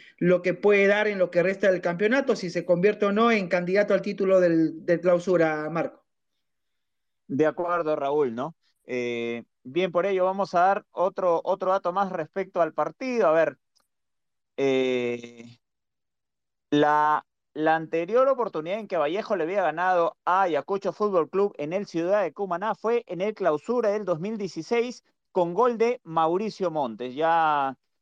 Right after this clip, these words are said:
Speaker 2: eh, Montes jugando en Alianza Atlético de Sullana, también han pasado seis años de ello, pero esa fue la última vez que le había ganado uno a cero el cuadro Poeta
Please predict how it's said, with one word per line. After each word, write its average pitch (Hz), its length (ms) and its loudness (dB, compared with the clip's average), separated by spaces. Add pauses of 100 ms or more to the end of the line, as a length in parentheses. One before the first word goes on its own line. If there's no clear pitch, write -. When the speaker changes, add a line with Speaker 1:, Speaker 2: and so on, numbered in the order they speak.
(240)
Speaker 2:
eh, 131 220 0
Montes 160 640 -2
jugando 151 380 0
en 139 100 -4
Alianza 143 340 -4
Atlético 135 300 -4
de 123 60 -6
Sullana, 156 440 0
también 131 220 -6
han 139 80 -4
pasado 135 500 0 (200)
seis 180 400 -4
años 156 320 -6
de 143 140 -6
ello, 151 200 -6
pero 170 360 -2
esa 180 200 -8
fue 190 140 -2
la 175 100 2
última 180 340 0
vez 170 140 0
que 175 120 -4
le 147 100 0
había 156 200 2
ganado 160 440 2 (540)
uno 214 600 2
a 139 140 0
cero 180 540 -2
el 147 200 -2
cuadro 175 420 0
Poeta 160 540 -4